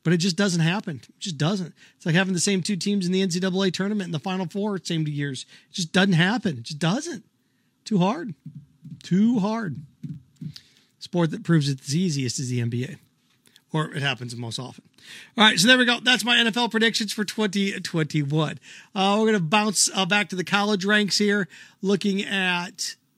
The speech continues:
it wa-, it was a good weekend. It was a good first weekend for college football. Those that scheduled a flea circus, I don't know what to tell ya. Seeing, you know, somebody whack somebody by forty points from the mac. I,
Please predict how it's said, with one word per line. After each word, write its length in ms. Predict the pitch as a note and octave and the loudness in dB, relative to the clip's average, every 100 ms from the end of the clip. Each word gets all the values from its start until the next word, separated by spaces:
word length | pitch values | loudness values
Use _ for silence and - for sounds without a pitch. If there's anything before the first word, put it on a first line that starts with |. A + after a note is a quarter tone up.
| _ _ - | _ _ -6
it 100 | F#3+ | -4
wa-, 180 | F#3+ G3 | -4 -10
it 160 | F3 | -2
was 160 | F3+ G3+ | -2 0
a 40 | |
good 180 | G#4 G4+ | -2 2
weekend. 480 | F#4 - E4 - - | 2 2 -2 -2 -2
It 60 | F#3 | 0
was 100 | A#3 | 0
a 60 | |
good 220 | B3 C4+ A#3 | 0 -2 -2
first 180 | C4 | -4
weekend 320 | B3 B3+ A#3+ G#3 | -2 -2 -4 -4
for 80 | |
college 360 | G#3+ G#3+ G3+ E3 | -6 -6 -6 -6
football. 380 | G3 G3 C3+ A#2 - - - _ | -8 -8 -12 -14 -18 -20 -20 _
Those 540 | D#3+ A#3+ A#3+ B3 G#3 E3+ | 4 6 6 6 4 6
that 260 | G3+ F#3+ - _ _ _ _ - | 6 6 -2 _ _ _ _ -6
scheduled 460 | - B3 G#3+ A3 | 0 2 4 4
a 40 | F#3+ | 2
flea 260 | - A3+ | 2 2
circus, 680 | G#3+ A#3+ A3+ B3+ A#3 - - - | 2 2 0 2 4 4 2 0
I 280 | F#3+ F#3+ F#3+ | -2 4 6
don't 180 | G3 G3+ | 6 6
know 100 | G3 | 4
what 240 | F#3 G3 | 4 2
to 80 | D3+ | -2
tell 260 | - G3 G3+ | -2 2 4
ya. 200 | G#3+ G#3+ - - _ _ | 4 2 -6 -20 _ _
Seeing, 580 | - - A3+ G#3 G3 F3 - _ - | -10 -2 0 2 0 -2 -8 _ -4
you 120 | F3 | -2
know, 260 | E3+ D#3+ D#3 _ _ _ - - _ _ _ | -2 -6 -12 _ _ _ -20 -20 _ _ _
somebody 340 | - A3 G3+ F#3+ | 2 4 6 4
whack 360 | F3+ F#3+ G3+ | 6 4 4
somebody 340 | - G3+ G3 G3 | 2 4 4 4
by 160 | F3+ | 4
forty 320 | E3+ G3+ G3+ F#3+ | 2 2 2 2
points 420 | - F#3 G3+ - | 0 0 0 -2
from 180 | F#3+ F3+ | -2 0
the 40 | |
mac. 400 | E3 E3+ F3+ F3+ | 4 4 4 0
I, 120 | D3 | -10